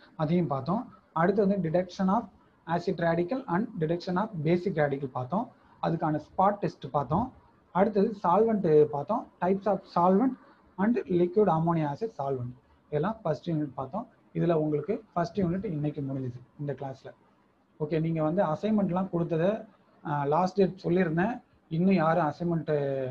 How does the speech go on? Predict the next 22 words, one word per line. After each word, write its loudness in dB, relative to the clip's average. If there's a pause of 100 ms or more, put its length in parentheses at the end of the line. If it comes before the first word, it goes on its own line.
(220)
அனுப்பல. 2 (760)
முடிஞ்ச 4
அளவுக்கு 4
சீக்கிரம் 2
உங்களோட 2
அசைன்மெண்ட்டை 0
நீங்க -4
அனுப்புனீங்கன்னா 0 (440)
உங்களுக்கு 4
பெனிஃபிட்டா 0
இருக்கும். -4 (460)
இல்லைன்னா 4
அது 2 (760)
உங்களுக்கு -2
வந்து -2 (380)
டிராபேக்காக 0
தான் 0
இருக்கும். -14 (520)
சீக்கிரம் 2
உங்களோட 2
அசைன்மெண்ட்டை -2
அனுப்புங்க. -4